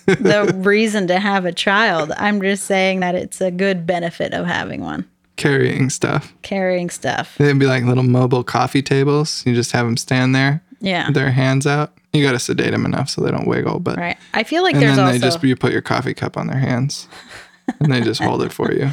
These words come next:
Speaker 2: And you're like,
Speaker 1: <laughs> Yeah.
Speaker 2: "Thank you." And you say, "Away now."
Speaker 1: I feel like there's a really short window also for this to actually be a thing. I feel like from age, like, seven to, like, twelve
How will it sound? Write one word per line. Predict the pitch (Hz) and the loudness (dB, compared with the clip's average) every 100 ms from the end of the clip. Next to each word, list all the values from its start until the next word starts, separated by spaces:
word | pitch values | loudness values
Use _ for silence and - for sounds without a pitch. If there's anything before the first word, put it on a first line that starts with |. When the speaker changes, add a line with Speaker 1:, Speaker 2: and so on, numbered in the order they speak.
| - - | -6 -6
Speaker 2:
And | 143 | -2
you're | 120 | -2
like, | - - - | -2 -8 -10
Speaker 1:
<laughs> | - | -4
Yeah. | 139 | 0
Speaker 2:
"Thank | 139 135 | 0 0
you." | 127 120 139 - | 0 0 -2 -4
And | 135 123 - 147 131 123 | -4 -4 -4 -6 -4 -4
you | 127 | -4
say, | 127 117 120 - - | -2 -2 -4 -6 0
"Away | 139 139 135 | 2 2 0
now." | 131 117 - _ _ | -2 -4 -4 _ _
Speaker 1:
I | - | -8
feel | - 339 | -2 0
like | 370 | 0
there's | 277 226 | 2 0
a | 202 | 2
really | 180 175 | 2 0
short | - 175 175 | 0 -2 0
window | 175 170 175 | 0 0 0
also | 170 170 170 180 | -2 -4 -2 -4
for | 170 175 | -2 -4
this | 175 175 - - | -2 -2 -4 -8
to | - 180 | -6 -4
actually | 175 - 185 | -4 -4 -4
be | 175 165 165 160 | -2 -4 -4 -6
a | |
thing. | 170 185 170 180 | -4 -4 -4 -4
I | |
feel | 165 190 | -4 -4
like | 180 170 | -4 -4
from | 190 180 | -6 -4
age, | 180 175 - | -4 -4 -4
like, | 175 165 - _ | -4 -4 -10 _
seven | - - 196 190 196 196 190 185 185 180 _ _ _ | -12 -2 0 0 0 0 2 0 -2 -4 _ _ _
to, | - | -8
like, | 180 170 151 - | -2 -2 -4 -12
twelve | - 175 165 170 170 - | -2 0 0 0 -2 -6